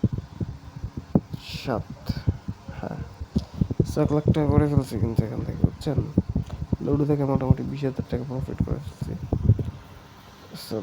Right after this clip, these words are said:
দেখা যাক লাস্ট অব্দি, আর এখনও মনে করেন যে আশি হাজার টাকার মতো প্রফিট করতে হবে, তারপরে যে আমার টার্গেটটা সম্পূর্ণ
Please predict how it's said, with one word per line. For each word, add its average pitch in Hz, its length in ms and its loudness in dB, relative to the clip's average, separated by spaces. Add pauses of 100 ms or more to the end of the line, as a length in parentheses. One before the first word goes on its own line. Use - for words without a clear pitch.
দেখা 139 260 2
যাক 127 140 0 (160)
লাস্ট 123 260 0
অব্দি, - 240 -8 (140)
আর 117 180 2
এখনও 143 360 0
মনে 127 200 2
করেন 120 180 -2 (100)
যে 135 80 -2 (400)
আশি 143 200 2
হাজার 139 240 0
টাকার 139 180 0
মতো 127 220 -2
প্রফিট 127 380 -6
করতে - 280 -10
হবে, 110 160 -6 (2750)
তারপরে 135 380 0
যে 135 100 0
আমার 127 200 -2
টার্গেটটা 131 480 2 (640)
সম্পূর্ণ 131 400 -2